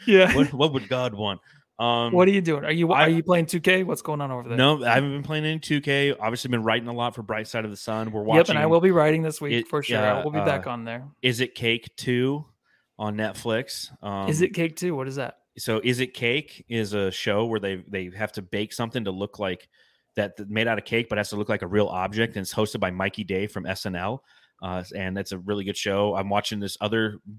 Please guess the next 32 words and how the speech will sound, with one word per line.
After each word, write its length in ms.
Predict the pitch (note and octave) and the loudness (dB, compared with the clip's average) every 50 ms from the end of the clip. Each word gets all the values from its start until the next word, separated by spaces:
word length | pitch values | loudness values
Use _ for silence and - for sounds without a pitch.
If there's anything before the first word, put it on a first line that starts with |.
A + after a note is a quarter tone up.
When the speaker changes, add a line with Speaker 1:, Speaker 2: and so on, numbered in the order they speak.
| - | -6
Speaker 2:
baking 340 | - G#2+ A#2 G#2+ - A#2+ G#2+ | -4 -4 -2 -2 -4 -4 -4
show 340 | - - - A#2 A2 A2+ B2 | -2 0 2 2 2 2 2
hosted 300 | B2 - A#2 A2 - - | 0 0 0 0 0 -2
by 120 | G#2 G2+ G2+ | -2 -2 -2
Joel 260 | F#2+ F#2 G#2+ G#2 A2 | 0 2 2 2 2
McHale, 480 | G#2+ F#2+ - - G2+ G2+ G#2+ A#2+ C#3 - _ _ _ _ _ _ - | 0 -2 -2 0 0 2 2 0 -2 -4 _ _ _ _ _ _ -10
uh, 60 | G2 | -6
who 60 | G2+ G#2+ | -4 -4
used 160 | G#2+ G2+ - | -4 -2 -2
to 80 | A#2 G#2 | -2 -2
host 380 | F#2+ A2+ A2 - - - - G2+ | 0 -2 -2 -2 -6 -10 -8 -8
The 80 | G2+ | -8
Soup 280 | - - - A#2+ A#2+ - | -6 -4 -2 -4 -4 -2
and 80 | A#2 G#2 | -4 -4
was 120 | G2 G#2 | -2 -2
on 100 | G2+ G2 | -4 -4
Community, 520 | - - - F#2+ G2 G2+ G#2+ A2+ A#2 A#2 A2 | -6 -8 -6 -4 -2 -2 0 0 0 0 -2
and 80 | F#2+ | -2
it's 80 | F2+ - | -2 -4
on 160 | G#2 F#2+ F#2 | -4 -4 -4
Fox. 380 | - - - G2+ G#2 G#2+ - - | -4 -4 -2 -2 -2 -2 -4 -8
It's 120 | G2+ - | -14 -8
called, 300 | - - G2+ G2 G2 F2+ F#2+ | -4 -2 -2 -2 -2 -4 -6
uh, 160 | F2+ F2 F2 - _ _ _ _ _ _ _ _ _ _ | -6 -6 -8 -12 _ _ _ _ _ _ _ _ _ _
uh, 240 | F2+ F2 E2+ F2 E2+ - _ | -14 -14 -12 -14 -16 -18 _
what's 180 | - B2 - - | -18 -16 -14 -14
it 80 | - | -16
called? 280 | - - G#2+ G2+ F2+ F2+ _ _ _ _ _ | -16 -18 -20 -20 -20 -20 _ _ _ _ _
It's 120 | _ - | _ -18
like 160 | A2 G#2+ - | -18 -16 -16
crime 340 | - - - A#2+ A#2 B2 B2 | -10 -6 -4 0 0 0 0
scene 640 | A#2 - - B2+ A#2+ A#2+ A#2+ A#2 A#2 A#2 A2+ E2+ - | 0 0 0 2 2 2 2 2 0 -2 -4 -6 -8